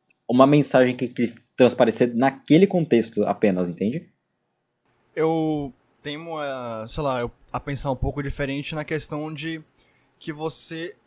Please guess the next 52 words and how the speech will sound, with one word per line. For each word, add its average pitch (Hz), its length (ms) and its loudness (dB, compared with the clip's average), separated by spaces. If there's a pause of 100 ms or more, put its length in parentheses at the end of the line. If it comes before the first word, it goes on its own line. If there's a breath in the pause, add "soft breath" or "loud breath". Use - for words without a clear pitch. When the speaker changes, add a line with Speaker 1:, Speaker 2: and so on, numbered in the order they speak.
(140)
Speaker 2:
se - 180 -16
vamos 185 180 -8
supor 175 120 -12
que 165 80 -16
seja 180 140 -10
um 170 80 -8
jogo 170 160 -6
independente, 160 600 -8
não 120 60 -16
tô 131 100 -12
falando 135 280 -10
uma, 143 360 -12
uma 139 140 -6
puta 165 300 0
empresa 147 520 -8
tipo 127 460 -14
E 139 120 -12
A - 40 -6
Sports, 127 500 -6
tô - 80 -20
falando, 131 280 -16 (360)
vamos 185 140 -8
supor 214 200 -8
que 180 100 -18
um, 185 40 -12
seja 196 220 -6
um 202 100 -10
game 190 160 -8
dev 170 240 -4
indie 160 300 -12
ali 151 140 -10
fazendo 151 260 -12
o 147 40 -14
jogo 147 180 -12
dele. 117 280 -14 (760)
Se - 180 -8
ele 220 120 -2
não 196 280 -8
queria 160 400 -8
falar 135 280 -6
sobre 131 300 -6
isso, 127 160 -10
ele 196 80 -8
não 220 120 -8
ia 123 100 -6
falar. 180 460 -8 (460 soft breath)
Se - 160 -6
for 208 160 -2
um 262 80 -2
contexto, 185 460 -4
vamos 175 180 -8
supor, 165 320 -4